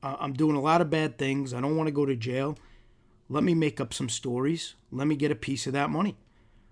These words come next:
Let me become a government informant and get a piece of that money."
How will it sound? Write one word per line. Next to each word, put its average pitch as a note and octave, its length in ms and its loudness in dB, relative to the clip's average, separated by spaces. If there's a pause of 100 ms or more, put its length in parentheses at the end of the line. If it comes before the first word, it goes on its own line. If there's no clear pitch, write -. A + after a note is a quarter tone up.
(220)
Let A#2+ 220 -10
me C#3 140 0
become C3+ 340 -2
a A#2+ 40 -6
government C3+ 360 0
informant C3 520 -4
and - 60 -8
get B2+ 120 -4
a - 20 -12
piece - 300 -10
of C3 60 -6
that D#3+ 140 -2
money." D#3 300 -4